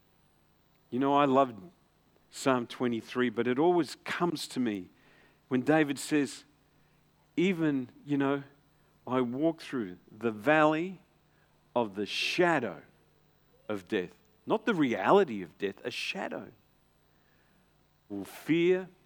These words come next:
no evil." The thing about fear is the outcome. Fear is the result, friends, of the possibility of experiencing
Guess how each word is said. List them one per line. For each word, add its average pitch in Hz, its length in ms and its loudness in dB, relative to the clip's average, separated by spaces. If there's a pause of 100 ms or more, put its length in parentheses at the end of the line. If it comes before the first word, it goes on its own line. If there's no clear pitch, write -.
(420)
no 113 420 -4 (800)
evil." 98 400 -6 (1040)
The 165 100 0
thing 233 320 2
about 190 300 4
fear 170 500 4
is 127 200 0
the 131 160 2
outcome. 135 520 -6 (300)
Fear 226 640 0 (480)
is 143 240 4
the 135 120 2
result, 131 760 2
friends, 104 600 -6
of 101 180 -4
the 104 100 -6
possibility 139 1000 2 (380)
of 113 180 2
experiencing 143 1040 0